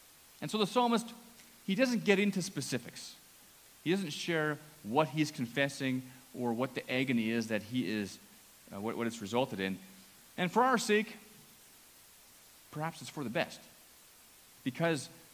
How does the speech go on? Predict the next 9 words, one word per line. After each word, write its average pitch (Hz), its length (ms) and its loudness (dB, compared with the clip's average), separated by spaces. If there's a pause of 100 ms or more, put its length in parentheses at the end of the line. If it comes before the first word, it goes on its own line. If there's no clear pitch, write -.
(360)
it 139 60 -2
allows 156 520 2
all 196 200 0
of - 120 -6
us, - 260 -16 (1300)
regardless 135 760 0
of 120 260 -4
the 113 80 -2
burdens 120 580 -4